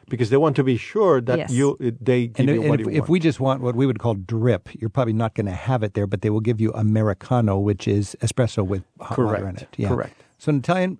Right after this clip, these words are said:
Speaker 3: coffee is espresso. What are the other options? You've got macchiato. I go for that one.
Speaker 2: Macchiato is just a dollop of the steamed milk. If you just want a little tiny bit in the espresso cup.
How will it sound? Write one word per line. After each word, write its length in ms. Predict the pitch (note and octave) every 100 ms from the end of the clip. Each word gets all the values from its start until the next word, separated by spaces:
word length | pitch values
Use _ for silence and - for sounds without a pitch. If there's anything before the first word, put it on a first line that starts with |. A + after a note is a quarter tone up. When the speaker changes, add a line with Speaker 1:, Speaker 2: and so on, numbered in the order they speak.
| -
Speaker 3:
coffee 380 | C3 A#2+ C#3 -
is 120 | A2
espresso. 420 | G2+ - - F#2+ - _ _ _
What 120 | G3+
are 40 | A3
the 160 | A3
other 200 | F#3 E3 D#3
options? 480 | C3+ A#2+ - F#2 -
You've 160 | A#2
got 220 | - A#2+ A2+
macchiato. 640 | B2 A#2+ C3+ A#2+ B2 C3+
I 120 | B2+ A#2
go 120 | A2+
for 120 | -
that 220 | G2 G#2
one. 120 | F2+ F2
Speaker 2:
Macchiato 480 | G3 - A#3 C#4 A3
is 60 |
just 140 | A3+ G#3
a 60 |
dollop 520 | F3+ - A#3+ A#3 A#3+ -
of 320 | G3 F3+ D#3+
the 400 | E3 F3+ E3+ D#3
steamed 420 | - - G3 F3
milk. 420 | D#3+ E3+ A#3+ D#4 -
If 120 | -
you 40 | F3
just 140 | F3
want 140 | F3+ -
a 60 |
little 320 | F#3 A3+ B3 B3+
tiny 300 | A3+ A3 G3+
bit 240 | A3 -
in 160 | A3 G3+
the 80 | F3+
espresso 440 | - - E3+ F3+
cup. 320 | F#3 A#3+ -